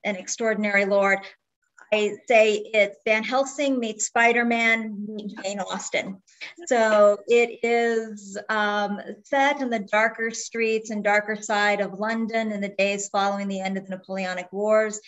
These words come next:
It's about a group of soldiers who have come back from the peninsula. They don't have purpose in their lives. They can't adapt to being back to this new life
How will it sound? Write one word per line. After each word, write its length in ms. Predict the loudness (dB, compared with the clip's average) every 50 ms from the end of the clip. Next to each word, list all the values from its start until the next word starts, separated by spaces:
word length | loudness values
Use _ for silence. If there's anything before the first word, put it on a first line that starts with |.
| -20 -20 -20 -20 -20 _ _ -20
It's 140 | -14 -10 -10
about 260 | -8 -2 0 2 2
a 60 | 2 0
group 320 | -4 -2 -2 -2 -2 -2
of 160 | -6 -10 -8
soldiers 540 | -6 -4 -4 -4 -4 -6 -6 -6 -6 -6 -4
who 80 | -4 -4
have 160 | -4 -4 -8
come 260 | -12 -10 -8 -6 -6
back 380 | -2 0 2 2 2 0 -4 -10
from 140 | -10 -10
the 60 | -8 -8
peninsula. 800 | -8 -8 -8 -8 -8 -10 -12 -12 -6 -2 0 2 2 0 0 -4 -8 -14 -16 -16 -16 -18 -12 _
They 100 | -4 0
don't 220 | 2 2 2 4 2
have 240 | 0 -2 -2 -4 -8
purpose 400 | -8 -8 -6 -4 -6 -6 -6 -6
in 100 | -4 -2
their 160 | -2 -2 -2
lives. 480 | 0 0 0 2 4 4 2 2 0 -4 -10
They 180 | -14 -14 -10 -6
can't 200 | -6 -4 -2 -2
adapt 560 | -4 -4 -4 0 2 4 4 2 0 -4 -12
to 80 | -12
being 340 | -10 -8 -6 -4 -4 -4 -6
back 320 | -4 -2 0 0 0 -2 -4 -14 _
to 100 | -18 -16
this 180 | -14 -12 -8 -6
new 300 | -4 -4 -4 -4 -4 -2
life 520 | -2 0 2 4 4 4 2 -2 -8 -16